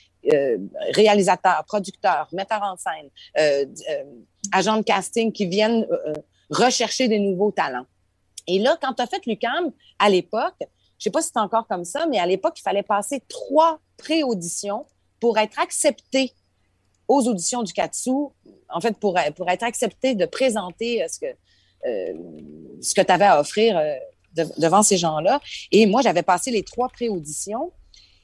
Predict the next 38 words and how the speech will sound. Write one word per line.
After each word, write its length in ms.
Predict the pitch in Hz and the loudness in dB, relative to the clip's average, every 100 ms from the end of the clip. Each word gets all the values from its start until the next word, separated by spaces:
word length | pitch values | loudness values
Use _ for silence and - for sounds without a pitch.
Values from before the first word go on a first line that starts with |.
| _ | _
et, 300 | 202 247 277 196 | 0 2 2 2
euh, 680 | 156 151 147 135 131 123 - _ _ _ _ _ | 2 -2 -2 -4 -6 -6 -10 _ _ _ _ _
tu 120 | 254 | -2
sais, 40 | |
t'avais 220 | 233 196 208 | 2 2 2
tout, 160 | 330 - - | 0 -6 -8
tout, 100 | 277 - | -8 0
t'avais 180 | 208 202 | 0 0
le 60 | 233 | 0
conservatoire, 680 | 262 269 226 - 220 220 | 0 2 0 0 2 2
t'avais 200 | 214 160 | 0 -4
l'École 180 | 185 233 | -4 -4
nationale, 540 | 226 - 202 208 208 202 | -6 -6 -4 0 0 -2
t'avais 160 | 165 | -6
le 60 | 165 | -4
Conservatoire 480 | 214 226 214 208 196 | -4 0 0 2 -2
de 80 | |
Québec, 440 | 190 185 294 294 - | -2 0 2 0 -2
t'avais, 320 | - 165 165 - _ - | -8 -2 -4 -4 _ -6
euh, 480 | 151 147 139 139 135 131 | -2 -2 -4 -4 -4 -4
le, 120 | 135 | -2
le 80 | 151 | -2
cégep 280 | 175 196 214 | -2 0 0
de 40 | |
Saint-Hyacinthe, 680 | 202 196 190 180 - 208 202 | 0 -2 -2 -2 -2 -4 -4
t'avais 140 | 170 156 | -4 -4
le 40 | |
cégep, 400 | - 180 202 202 | -4 -6 -4 -4
euh, 200 | 180 160 - _ - | -6 -6 -12 _ 0
Lionel 400 | 185 208 190 170 | 2 4 4 2
Groulx, 420 | 180 202 214 190 | 0 0 0 0
euh, 60 | 165 | -2
tout 100 | 269 | 0
le 60 | 247 | 2
monde 180 | 269 294 | 2 0
se 80 | |
réunissait, 680 | 214 190 190 185 - 226 247 | -2 -2 -4 -6 -2 -2 -2
puis 140 | - | -2